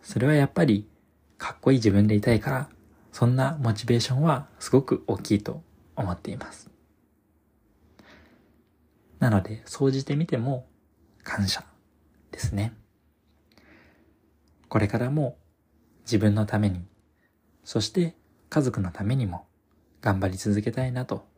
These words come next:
思っています。本日は新卒一年目でパパ、実際どう？をテーマに、いろいろ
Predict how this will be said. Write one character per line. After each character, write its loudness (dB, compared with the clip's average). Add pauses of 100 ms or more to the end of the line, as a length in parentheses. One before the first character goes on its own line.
(640)
思 -6
っ -10
て -18
い -6
ま -10
す。 -16 (4000)
本 0
日 -6
は 2 (480)
新 2
卒 4
一 2
年 4
目 6
で 2 (160)
パ 0
パ、 -4 (680)
実 0
際 2
ど 6 (1040)
う？ 4
を 6 (160)
テ 0
ー -4
マ -6
に、 -2 (1160)
い -4
ろ 2
い 2
ろ -2